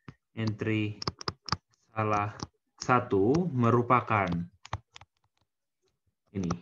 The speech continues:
kelipatan dari yang lain, maka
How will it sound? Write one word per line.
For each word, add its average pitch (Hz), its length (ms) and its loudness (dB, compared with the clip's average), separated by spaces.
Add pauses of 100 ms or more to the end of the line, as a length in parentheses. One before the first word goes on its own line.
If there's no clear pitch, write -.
(960)
kelipatan 110 1400 4 (880)
dari 98 560 0 (960)
yang 95 320 -4
lain, 92 640 2 (1700)
maka 98 560 -8